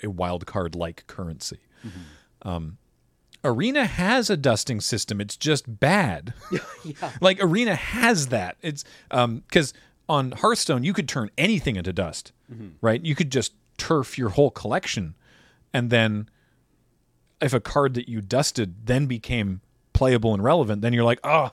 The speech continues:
Speaker 1: crap, now I have to, now I have to get those cards back again." And someone was saying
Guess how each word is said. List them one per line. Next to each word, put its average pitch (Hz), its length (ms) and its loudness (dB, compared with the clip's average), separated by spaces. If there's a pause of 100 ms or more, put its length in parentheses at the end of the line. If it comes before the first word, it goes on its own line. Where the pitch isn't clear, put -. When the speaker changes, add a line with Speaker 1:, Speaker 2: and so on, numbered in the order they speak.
Speaker 1:
crap, 139 320 0
now 139 160 -4
I 135 60 -2
have 131 240 -2
to, 110 180 -6 (360)
now 135 240 -6
I 131 80 -2
have 131 160 -2
to 135 120 -4
get 120 300 2
those 160 240 4
cards 117 300 -2
back 147 340 0
again." 95 280 -6 (560)
And 113 300 0
someone 123 240 2
was 107 320 -4
saying 113 300 2